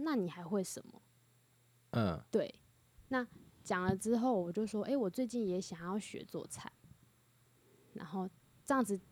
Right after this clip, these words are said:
Speaker 1: 那个聊天就会一直下来，然后再加上他也会想知道说，“那我会做什么？”
Speaker 2: 对。
Speaker 1: 对，我就说，“哦，大概是，嗯，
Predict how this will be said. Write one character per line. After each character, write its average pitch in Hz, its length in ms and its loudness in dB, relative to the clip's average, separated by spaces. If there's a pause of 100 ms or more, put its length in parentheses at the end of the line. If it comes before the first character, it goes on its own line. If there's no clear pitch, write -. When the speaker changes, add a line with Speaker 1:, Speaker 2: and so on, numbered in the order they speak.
Speaker 1:
那 233 80 6
个 220 120 8
聊 175 180 4
天 202 180 4
就 202 80 4
会 208 140 8
一 190 40 6
直 175 180 -8 (340)
下 202 200 -2
来， 123 140 -2
然 202 100 -2
后 226 120 2
再 285 100 6
加 262 160 6
上 262 100 6
他 247 120 2
也 196 60 6
会 208 100 6
想 - 200 -2
知 185 120 -4
道 190 120 2
说 190 160 2
，“那 294 140 6
我 - 140 4
会 196 140 6
做 180 200 0
什 - 200 -8
么？” - 100 -18 (360)
Speaker 2:
对。 104 380 6 (100)
Speaker 1:
对， 175 160 0
我 - 180 0
就 254 80 6
说 294 200 6
，“哦， 330 200 2
大 302 200 0
概 277 180 2
是， 247 440 2 (440)
嗯， 190 300 2